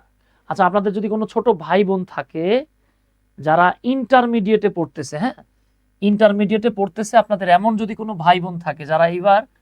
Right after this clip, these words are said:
মানে, দুই হাজার পঁচিশ সালে ইন্টারমিডিয়েটের এক্সাম দিবে, অথবা যারা দুই হাজার ছাব্বিশ সালে ইন্টারের এক্সাম দিবে, হ্যাঁ, এমন কোনো ভাই বোন যদি থাকে, আমাদের রানিং ব্যাচটা আমরা এটা চোদ্দই অক্টোবরে শুরু করেছি, হ্যাঁ, অক্টোবর, নভেম্বর, ডিসেম্বর,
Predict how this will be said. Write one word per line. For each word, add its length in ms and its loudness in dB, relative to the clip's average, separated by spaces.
মানে, 120 0
দুই 140 2
হাজার 240 2
পঁচিশ 240 -8
সালে 160 0
ইন্টারমিডিয়েটের 520 -6
এক্সাম 360 -4
দিবে, 240 -4
অথবা 300 0
যারা 160 0
দুই 140 -4
হাজার 180 0
ছাব্বিশ 440 -4
সালে 180 -2
ইন্টারের 320 -2
এক্সাম 340 -8
দিবে, 280 -16
হ্যাঁ, 160 -12
এমন 280 0
কোনো 200 0
ভাই 220 2
বোন 160 0
যদি 180 -4
থাকে, 300 -2
আমাদের 360 -2
রানিং 320 0
ব্যাচটা 380 -6
আমরা 200 2
এটা 100 2
চোদ্দই 460 2
অক্টোবরে 440 4
শুরু 220 -4
করেছি, 300 -8
হ্যাঁ, 220 -10
অক্টোবর, 340 -4
নভেম্বর, 400 2
ডিসেম্বর, 380 -6